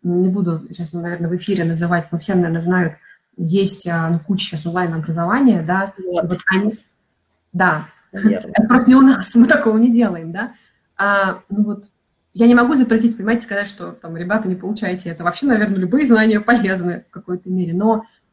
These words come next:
Speaker 1: а, будете ли вы востребованы на рынке труда вот в тех компаниях, про которые я сейчас говорю? Нет, не будете. Есть ли другие компании, где вы будете востребованы? Ну, может быть, они есть. Да, но просто это не,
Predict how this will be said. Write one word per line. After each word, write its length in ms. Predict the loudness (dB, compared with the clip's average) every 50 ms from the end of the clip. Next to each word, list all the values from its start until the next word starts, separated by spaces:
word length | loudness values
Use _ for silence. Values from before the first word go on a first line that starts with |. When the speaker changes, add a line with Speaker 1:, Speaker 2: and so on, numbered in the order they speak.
| _ _ _ _ -2
Speaker 1:
а, 500 | 0 0 2 2 2 2 2 0 -4 -8 _ _ -2
будете 300 | 2 2 4 4 4 4
ли 60 | 2
вы 60 | 2 2
востребованы 560 | 2 -2 -2 -2 -2 -2 -2 -2 -4 -4 -2
на 100 | -2 0
рынке 260 | 2 2 2 2 0
труда 320 | -2 -4 -4 -2 0 0 0
вот 120 | -2 -4
в 40 | -6
тех 140 | -8 -10 -8
компаниях, 520 | -6 -6 -6 -4 -4 -2 -2 -4 -4 -6 _
про 100 | -14 -12
которые 380 | -10 -10 -10 -10 -10 -8 -8
я 60 | -10
сейчас 220 | -10 -10 -10 -10 -10
говорю? 340 | -8 -4 -2 0 2 2 2
Нет, 220 | 0 -2 -4 -6
не 80 | -8 -10
будете. 380 | -10 -12 -14 -16 -18 -20 _ _ _ _ _ _ _ _ _ _ _ _ _ _ _
Есть 240 | 2 2 4 4 4
ли 60 | 4
другие 360 | 4 4 4 4 4 4 4
компании, 480 | 2 2 2 2 2 2 0 0 0 -2
где 200 | -2 -4 -4 -4
вы 60 | -4
будете 280 | -6 -8 -8 -8 -10
востребованы? 640 | -12 -12 -12 -12 _ -12 -12 -10 -10 -8 -8 -6 -4 0
Ну, 100 | 4 4
может 320 | 6 6 6 4 2 2
быть, 160 | 0 -2 -2 -2
они 180 | -2 -2 -2 -4
есть. 400 | -6 -8 -12 -12 -12 -16 -14 -8
Да, 100 | -4 -2
но 80 | -2 -2
просто 260 | 0 0 0 0 0 -2
это 120 | -2 -4
не, 60 | -4